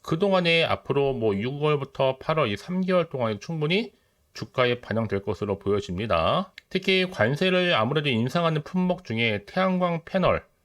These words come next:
포함이 되면서 태양광 업종 당연히 그러면 활성화될 것으로 기대할 수밖에 없는 거잖아요. 그래서 이미 중국의 태양광 업체를 겨냥해서 자, 양면형 태양광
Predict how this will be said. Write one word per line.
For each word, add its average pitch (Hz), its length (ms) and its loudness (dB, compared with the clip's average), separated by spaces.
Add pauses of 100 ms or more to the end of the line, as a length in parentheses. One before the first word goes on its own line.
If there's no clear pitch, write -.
(440)
포함이 214 400 2
되면서 110 840 2 (320)
태양광 196 460 4
업종 131 420 -2
당연히 165 440 0
그러면 127 200 0
활성화될 175 480 0
것으로 110 260 -2
기대할 117 320 0
수밖에 113 320 -4
없는 92 220 -2
거잖아요. 87 600 0
그래서 190 260 0
이미 143 500 2
중국의 156 400 -4
태양광 175 420 0
업체를 139 640 -2
겨냥해서 113 680 2 (360)
자, 101 120 0
양면형 175 920 2
태양광 170 580 0